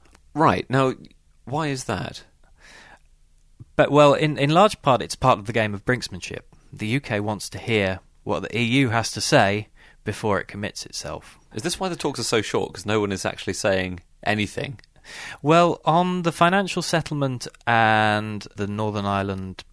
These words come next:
Speaker 2: border, at the moment there is very little to say. On the ci-, the citizens' rights and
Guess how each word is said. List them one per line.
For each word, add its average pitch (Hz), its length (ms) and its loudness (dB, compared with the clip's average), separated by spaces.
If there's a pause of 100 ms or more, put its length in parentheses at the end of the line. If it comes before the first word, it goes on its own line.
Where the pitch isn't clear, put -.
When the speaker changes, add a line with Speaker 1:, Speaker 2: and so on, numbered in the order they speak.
(120)
Speaker 2:
border, 101 600 2 (260)
at 98 120 -8
the 113 60 -6
moment 135 320 0
there 113 160 4
is 113 160 0
very 120 640 0
little 90 540 -6 (180)
to 92 200 -10
say. - 500 -8 (300)
On 107 200 -2
the 110 80 -6
ci-, - 160 -4
the 131 80 -8
citizens' 143 580 -4
rights 110 760 0 (240)
and 98 720 -4